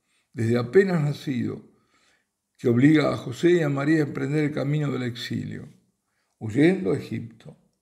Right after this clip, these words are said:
Misterio que en cuanto a la vida terrena de nuestro Señor,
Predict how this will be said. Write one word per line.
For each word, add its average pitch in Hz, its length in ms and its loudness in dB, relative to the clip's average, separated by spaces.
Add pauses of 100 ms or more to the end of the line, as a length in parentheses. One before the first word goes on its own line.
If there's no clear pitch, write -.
(720)
Misterio 143 500 4
que 139 120 0
en 120 180 -2
cuanto 120 580 -2
a 117 60 -6
la 117 120 -6
vida 143 380 0
terrena 123 400 -6
de 113 60 -4
nuestro 113 240 -8
Señor, - 580 -8